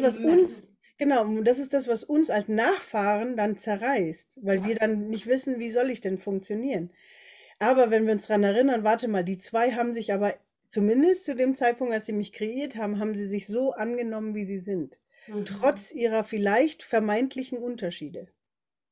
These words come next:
Speaker 1: Und wenn wir das uns bewusst machen und dann mehr in diese Akzeptanz reingehen und sagen, wow,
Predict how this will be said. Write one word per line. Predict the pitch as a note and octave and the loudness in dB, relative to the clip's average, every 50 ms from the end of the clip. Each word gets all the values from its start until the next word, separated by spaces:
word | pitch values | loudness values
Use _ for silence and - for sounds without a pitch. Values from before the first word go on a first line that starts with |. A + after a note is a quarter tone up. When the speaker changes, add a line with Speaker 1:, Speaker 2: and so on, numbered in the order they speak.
| _ _ _ _ _ _ _ _ _ _ _ _ _ _ _ _ _ _ _ _ _ _ _ | _ _ _ _ _ _ _ _ _ _ _ _ _ _ _ _ _ _ _ _ _ _ _
Speaker 1:
Und | - G3+ G#3 G#3 F#3 G3 | 2 4 4 4 2 0
wenn | G3+ G#3+ G#3+ G#3+ | 0 2 2 2
wir | G#3 G#3+ | 2 4
das | G3+ C4 D#4+ E4+ - | 4 4 4 4 4
uns | D#4 D4+ D4 - | 2 2 2 0
bewusst | - A#3+ A#3 C#4 F#4 G4+ - - | -2 -2 0 2 0 0 0 -2
machen | A#3+ G#3+ G#3 F#3 G3+ G3 G3 | -4 -4 -2 -2 0 0 0
und | G3 F#3 A3 | 0 2 2
dann | G#3+ A3+ A#3+ A#3+ | 0 2 2 2
mehr | A#3+ B3+ C#4 C#4+ | 4 4 4 4
in | C#4 C4 | 2 0
diese | B3+ A#3+ A3+ A3 G#3 - | 0 0 0 0 0 0
Akzeptanz | G3+ - - - G#3+ G3+ - - A#3+ C4+ E4+ F4 - - | -2 -6 -8 -8 -8 -8 -6 -4 0 0 0 0 0 0
reingehen | A#3+ G#3+ A3 G#3 G3+ G3+ | 0 0 0 0 0 0
und | G3 G3 | 0 0
sagen, | F#3+ G3+ F#3+ F#3+ F#3+ F#3 F#3 F#3 F#3 | -2 -2 -2 0 0 -2 -2 -2 -2
wow, | G3 G3+ A3 A#3 G#3+ F#3 F3+ | -2 0 0 0 0 0 -2